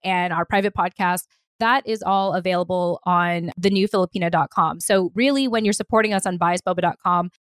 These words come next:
well, you're notifying us that you're su-, support the show, in which we'd be more than happy to give you a shout out on the show. And so the site still exists. We were just more focused on the new filipina dot com because of the community that we're able to be building on there. And so Hannah says, "I'm glad I'm out of the lurker closet."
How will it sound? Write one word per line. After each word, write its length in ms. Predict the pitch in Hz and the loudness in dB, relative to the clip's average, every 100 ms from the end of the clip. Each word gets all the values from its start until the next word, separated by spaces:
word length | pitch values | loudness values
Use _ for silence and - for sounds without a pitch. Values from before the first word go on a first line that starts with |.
| - | -2
well, 240 | 247 277 254 | 2 2 2
you're 120 | 233 | 0
notifying 480 | 226 220 208 185 190 | 0 0 0 0 0
us 200 | 180 185 | -2 0
that 120 | 185 | -2
you're 120 | 185 | -2
su-, 100 | - - | -4 -10
support 320 | - 220 202 | -4 2 2
the 80 | 180 | 0
show, 280 | - 185 175 | 0 2 2
in 120 | 180 | -2
which 180 | 185 - | -4 -2
we'd 140 | 180 | 0
be 80 | 190 | 2
more 180 | 190 190 | 2 2
than 120 | 185 | 0
happy 320 | 180 - 185 | -2 0 0
to 60 | 180 | 0
give 120 | 180 | 0
you 120 | 175 | -2
a 20 | |
shout 240 | 165 269 262 | 0 0 0
out 140 | 208 | 0
on 100 | 180 | -2
the 80 | 175 | -6
show. 320 | - 170 170 - - 294 - | 0 0 0 -4 -10 -8 -4
And 140 | 262 | -2
so 320 | 254 240 226 - 208 | 0 2 0 -4 -6
the 100 | 226 | 0
site 240 | 277 285 | 2 2
still 140 | 339 | 0
exists. 360 | 330 254 226 220 | 0 0 0 0
We 120 | 220 | 0
were 80 | 208 | 0
just 180 | 208 214 | 0 0
more 160 | 202 | 0
focused 420 | 196 185 190 185 - | 2 0 0 -2 0
on 460 | 175 160 156 185 - - | 0 0 -2 -6 -8 -2
the 100 | 196 | 0
new 140 | 196 | 2
filipina 440 | 185 180 185 175 | 2 0 0 -2
dot 200 | 170 165 | 0 0
com 260 | - 170 170 | 0 0 0
because 380 | 175 - 170 170 | -2 0 0 2
of 160 | 170 | -2
the 80 | 175 | -2
community 640 | - 208 226 196 180 180 - _ _ | -4 -2 0 2 0 0 -6 _ _
that 160 | 190 170 | 2 2
we're 80 | 185 | 2
able 300 | 180 180 180 | 0 -2 -2
to 240 | - 170 | 0 0
be 100 | 175 | 2
building 320 | 170 170 175 | 2 0 0
on 160 | 151 170 | 0 0
there. 280 | 170 175 - _ _ - | 0 -2 -4 _ _ -10
And 160 | 180 202 | -6 -2
so 160 | 190 | 0
Hannah 260 | 190 214 214 | 2 0 0
says, 180 | 214 196 | -2 -4
"I'm 120 | 196 | -2
glad 220 | 208 220 | 0 0
I'm 100 | 214 | 0
out 160 | 190 196 | -2 -2
of 80 | |
the 80 | 185 | -2
lurker 340 | 180 190 202 185 | 0 0 0 -2
closet." 500 | - 175 175 208 | 2 2 2 0